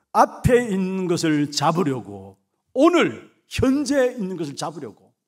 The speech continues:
나의 오늘은 하나님 주시는 힘을 얻고 있는가? 다른 힘이 아니라 하나님이 위로부터 주시는 힘이 우리에게 필요한 것입니다. 이 힘이 있어야 내 한계를 넘어서게 됩니다.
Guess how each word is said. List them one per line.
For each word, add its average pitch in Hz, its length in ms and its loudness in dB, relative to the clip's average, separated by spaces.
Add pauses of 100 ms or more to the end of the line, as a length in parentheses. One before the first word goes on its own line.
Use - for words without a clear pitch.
(680)
나의 160 240 2
오늘은 240 420 4
하나님 233 340 2
주시는 208 280 0
힘을 190 320 0
얻고 170 220 -2
있는가? 107 480 -8 (840)
다른 156 260 -4
힘이 175 200 -4
아니라 147 480 -4 (440)
하나님이 143 720 -4
위로부터 196 560 -2
주시는 151 380 -8
힘이 175 600 -8 (380)
우리에게 113 320 -14
필요한 104 420 -16
것입니다. - 420 -20 (1040)
이 160 180 -6
힘이 165 300 -10
있어야 151 280 -6
내 131 160 -6
한계를 147 440 -6
넘어서게 143 380 -10
됩니다. 101 500 -18